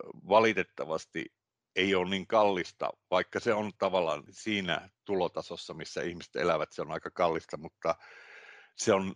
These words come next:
rävähdyttänyt tämän huumeongelman aivan valtavaksi. Esimerkiksi tässä, ää, Lanamin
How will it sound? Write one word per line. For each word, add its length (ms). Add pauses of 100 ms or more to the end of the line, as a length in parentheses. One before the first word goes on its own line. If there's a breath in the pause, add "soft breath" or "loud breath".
(120)
rävähdyttänyt 1200 (120)
tämän 300 (200 loud breath)
huumeongelman 800
aivan 320
valtavaksi. 880 (1040 loud breath)
Esimerkiksi 360
tässä, 300 (400 loud breath)
ää, 340
Lanamin 600